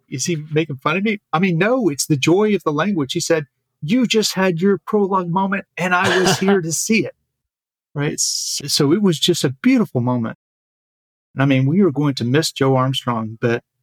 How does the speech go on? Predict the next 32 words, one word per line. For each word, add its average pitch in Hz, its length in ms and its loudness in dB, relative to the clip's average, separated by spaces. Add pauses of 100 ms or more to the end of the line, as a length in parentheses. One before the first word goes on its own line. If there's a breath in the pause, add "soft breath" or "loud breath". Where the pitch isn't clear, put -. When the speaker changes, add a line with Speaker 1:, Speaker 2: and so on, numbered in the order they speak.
(460)
Speaker 1:
that 180 200 -2
was 151 260 0
a 120 160 0
wonderful 180 680 0
moment 127 440 -2
to 135 80 -8
be 135 140 2
on 135 120 2
the 127 100 0
phone 139 420 -2
and, 120 180 -2 (100)
and 131 120 -4
to 120 60 -2
share 208 280 2
that 131 160 -8
with 123 180 -2
him. 127 260 -6 (760)
I 147 60 0
mean, 143 140 2
I 175 80 0
didn't 151 360 -2
have 131 380 -4 (120)
any 180 300 -2
idea 139 520 0
at 127 140 -6
the 127 60 -6
time 127 540 -4 (400)
about 131 220 -2 (100)
his 135 280 -2
affinity 123 680 2
with 107 280 -2
Prolog. 127 200 -4